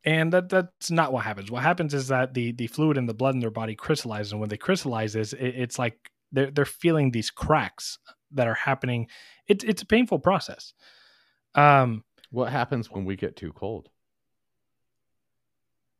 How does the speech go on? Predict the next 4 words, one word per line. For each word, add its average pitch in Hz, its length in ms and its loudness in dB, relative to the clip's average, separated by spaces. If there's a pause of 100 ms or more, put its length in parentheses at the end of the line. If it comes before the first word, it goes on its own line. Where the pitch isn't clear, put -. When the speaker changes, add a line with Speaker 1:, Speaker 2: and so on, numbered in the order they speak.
(540)
Speaker 1:
We 117 240 -4
shiver. 143 480 -6 (580)
Speaker 2:
We 90 80 -10
shiver. - 420 -8